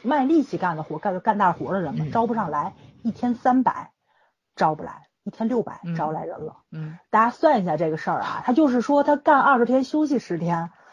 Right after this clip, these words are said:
Speaker 1: 他得挣多少钱？但这就是，就是招不来人，很大原因就是因为现在农村可能宅基地啊，就是这种，就圈圈刚刚说的这个问题，就是他有钱了，他就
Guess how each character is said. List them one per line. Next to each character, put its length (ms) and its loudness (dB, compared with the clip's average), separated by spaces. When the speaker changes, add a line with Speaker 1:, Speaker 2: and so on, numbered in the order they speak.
Speaker 1:
他 120 -4
得 100 0
挣 220 -2
多 80 4
少 200 0
钱？ 280 -14
但 160 2
这 140 6
就 220 -4
是， 180 -2
就 120 0
是 100 0
招 200 2
不 60 2
来 160 2
人， 300 -4
很 240 -4
大 200 2
原 200 -2
因 140 -2
就 160 0
是 60 0
因 100 -2
为 60 -2
现 120 -4
在 140 -2
农 240 -4
村 220 -2
可 60 -2
能 240 -6
宅 160 -2
基 120 -2
地 240 2
啊， 160 2
就 100 -4
是 60 -2
这 160 2
种， 200 -6
就 60 -10
圈 160 -4
圈 60 0
刚 140 2
刚 100 0
说 180 2
的 80 4
这 80 2
个 80 -2
问 180 -4
题， 280 -10
就 100 -2
是 160 -2
他 260 2
有 280 2
钱 260 -4
了， 220 2
他 160 4
就 160 4